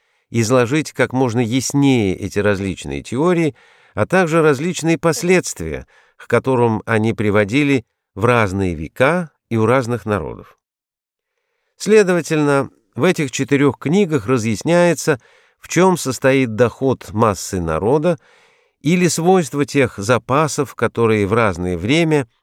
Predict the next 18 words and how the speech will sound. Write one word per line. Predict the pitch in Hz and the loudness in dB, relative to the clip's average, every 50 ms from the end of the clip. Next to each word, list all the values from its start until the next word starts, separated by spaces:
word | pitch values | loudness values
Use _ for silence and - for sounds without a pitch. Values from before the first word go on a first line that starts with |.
| _ _ | _ _
и | 117 | -2
у | 117 117 | 0 2
разных | 107 98 85 71 76 67 - _ | 2 0 -2 -4 -6 -10 -10 _
народов | 78 85 95 139 170 160 151 175 143 - | -4 -2 0 0 0 0 -2 -4 -6 -6
составляли | - 113 - - 95 90 95 123 160 170 160 156 | -10 -10 -4 -4 -2 -2 0 0 0 0 0 0
их | 151 143 127 | -2 -4 -2
годовое | 110 117 101 107 101 92 98 110 113 110 107 | -2 -2 0 2 2 2 2 2 0 0 -2
потребление. | - 107 - - 92 92 80 76 69 65 57 53 52 - _ _ _ _ _ _ _ _ _ _ _ _ _ _ _ _ _ _ _ _ _ _ _ _ _ _ _ _ _ _ _ _ _ | -4 -8 -6 -6 -6 -6 -6 -6 -8 -10 -10 -12 -16 -18 _ _ _ _ _ _ _ _ _ _ _ _ _ _ _ _ _ _ _ _ _ _ _ _ _ _ _ _ _ _ _ _ _
В | _ _ | _ _
пятой | _ 147 151 151 151 - 143 143 135 | _ 2 2 2 2 2 0 0 -2
и | - - 131 123 117 | -2 -4 -4 -4 -2
последней | - 113 95 - - 139 156 160 143 151 147 | -2 -2 -2 0 0 0 0 2 0 0 -2
книге | - - 139 147 147 139 120 131 131 127 - | -2 0 0 2 2 2 2 0 0 0 -2
рассматривается | - 107 110 107 - - 147 160 - - 160 160 147 147 139 - - 127 | -2 -2 -2 -2 -2 -2 -2 -2 -2 -2 -2 -2 0 -2 -2 -2 -4 -2
доход | 113 113 101 - - 139 131 | -2 -2 -2 0 -4 -4 -4
государя | 117 110 127 - - 123 120 107 101 113 117 123 127 139 139 | -2 -4 -4 -4 -4 -6 -4 -2 0 2 2 2 0 0 -2
или | - - 123 120 120 120 | -2 -4 -6 -6 -4 -4
государства. | 110 101 104 - - 101 95 87 87 76 - - - - 62 58 | -6 -6 -8 -8 -8 -8 -6 -6 -6 -8 -10 -14 -16 -16 -16 -16